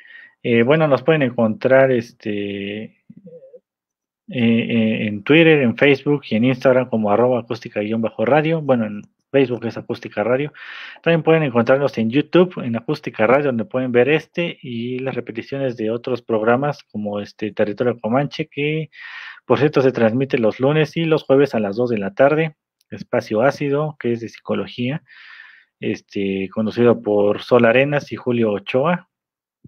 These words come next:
También, este, hace ratito estuvo Iván González con el programa de Entre Emprendedores.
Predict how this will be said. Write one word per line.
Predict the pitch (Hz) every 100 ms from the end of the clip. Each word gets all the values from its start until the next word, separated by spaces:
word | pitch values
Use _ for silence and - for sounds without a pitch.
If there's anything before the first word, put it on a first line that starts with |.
| _ _ _ _
También, | - 110 113 127
este, | 117 117 113
hace | 107 131
ratito | 113 120 120
estuvo | 117 - 113 110
Iván | 107 120 123
González | 107 101 - 139 143 139
con | 120 110 104 98 - - - _ _
el | 165 156
programa | 143 143 135
de | 120
Entre | 113 104 110
Emprendedores. | 98 104 104 104 110 139 147 127 _